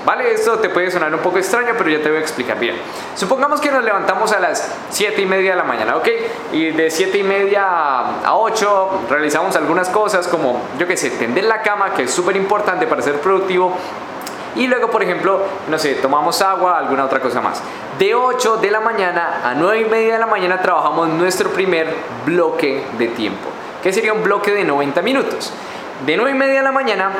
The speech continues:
a diez y media de la mañana desayunamos y nos vayamos y básicamente hacemos esa actividad, que en ese tiempo pues realmente no estamos trabajando, sino que estamos un poco más divagando y dejando que nuestra mente fluya. Simplemente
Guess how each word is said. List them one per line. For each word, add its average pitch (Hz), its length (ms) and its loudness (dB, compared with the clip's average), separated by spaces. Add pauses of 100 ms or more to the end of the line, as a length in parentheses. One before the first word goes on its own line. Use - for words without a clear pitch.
(140)
a 180 200 -2
diez 214 260 2
y 214 40 -2
media 220 200 2
de 220 60 0
la 226 60 2
mañana 185 340 0
desayunamos 190 840 2
y 185 100 2
nos 180 180 2
vayamos 151 640 0 (800)
y 131 80 0
básicamente 127 720 -2 (260)
hacemos 127 440 0
esa 135 140 0
actividad, 214 360 0
que 143 80 2
en 147 80 0
ese 180 160 0
tiempo 202 500 0 (200)
pues 135 200 0
realmente 160 400 0
no 175 160 2
estamos 175 360 0
trabajando, 175 520 2
sino 151 220 0
que 143 80 -2
estamos 135 300 -2
un 135 80 -4
poco 143 160 0
más 147 200 2 (360)
divagando 180 520 2
y 180 60 4
dejando 143 320 0
que 156 80 0
nuestra 160 300 0
mente 131 260 -2
fluya. 180 380 0
Simplemente 175 600 0